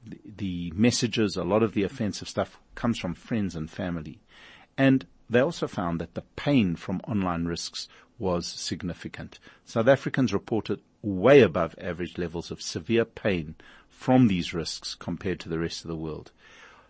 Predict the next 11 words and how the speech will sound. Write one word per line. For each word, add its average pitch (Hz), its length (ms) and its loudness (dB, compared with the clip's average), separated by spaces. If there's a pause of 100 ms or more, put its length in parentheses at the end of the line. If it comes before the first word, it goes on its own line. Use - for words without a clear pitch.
(140)
The 135 120 6
other 226 300 6 (420)
challenge, 92 600 0
then, 87 240 -2
this 110 180 -6
is 95 80 -6
something 95 320 -4
that, 85 340 -4 (120)
um, 82 320 -8
I'll 90 480 -10
just - 180 -6